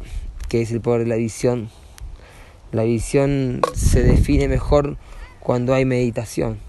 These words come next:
¿sí? La meditación es algo que viene después del poder de la visión, porque es justamente la contemplación del mago, como dice el hexagrama.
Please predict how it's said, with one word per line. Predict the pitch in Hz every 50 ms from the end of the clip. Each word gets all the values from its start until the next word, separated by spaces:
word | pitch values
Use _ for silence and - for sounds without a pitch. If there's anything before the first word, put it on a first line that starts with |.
| - - - - - -
¿sí? | - - - 120 117 123 123 - - - - - - - - - - - - - - -
La | 120 113
meditación | 113 120 117 117 117 110 - 127 110 - - - 127 131 131 131
es | 123 120 - - 139
algo | 139 135 131 135 131 -
que | - - 117
viene | 123 131 135 131 131 127 123 - - - - - - - - - - - - - - - -
después | - - - - - - - - - - - -
del | 113 110 110
poder | - - 123 120 120 120 120 123 120
de | 113 113
la | 113 113
visión, | 117 120 113 - - 131 123 120 113 - - - - - - - - - - - - - - - - - - - -
porque | - 127 113 110 104 - 117 117 120
es | 120 - -
justamente | - 135 120 - - - 120 123 123 123 127 123 117 - 127 123 117 - - - - - - - - - - - - - - - - -
la | 123 120 120 117 117 117 113 113 113 113 113
contemplación | - 123 123 120 110 123 120 113 110 117 113 110 104 - - 135 143 139 127 123
del | 123 123 120 117
mago, | 139 147 147 139 127 120 113 110
como | 113 117 117 117
dice | 120 120 117 - - -
el | 117 113 110 - - - -
hexagrama. | - - - - 120 117 117 120 120 117 120 - -